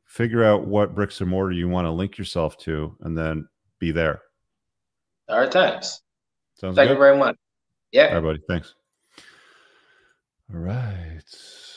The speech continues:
Speaker 1: Uh, hang on. So I wanna make sure I get these supers before they go. Uh, Beyond Lens, are, will you be shipping your supplement line from a warehouse in Canada in the future?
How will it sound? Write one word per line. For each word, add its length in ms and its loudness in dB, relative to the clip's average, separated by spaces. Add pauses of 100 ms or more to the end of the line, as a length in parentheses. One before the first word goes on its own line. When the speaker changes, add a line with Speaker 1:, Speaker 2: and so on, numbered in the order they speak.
(1700)
Speaker 1:
Uh, 580 -16
hang 300 -16
on. 320 -18 (1800)
So 200 -20
I 500 -20
wanna 140 -12
make 160 -14
sure 180 -14
I 40 -14
get 140 -12
these 140 -16
supers 360 -16
before 320 -16
they 120 -10
go. 320 -8 (680)
Uh, 520 0
Beyond 280 0
Lens, 280 -4
are, 140 0
will 180 -8
you 40 -6
be 100 -8
shipping 340 -8
your 80 -4
supplement 440 -4
line 300 0
from 240 -8
a 60 -4
warehouse 460 0
in 120 -8
Canada 360 0
in 60 -4
the 80 -6
future? 440 -8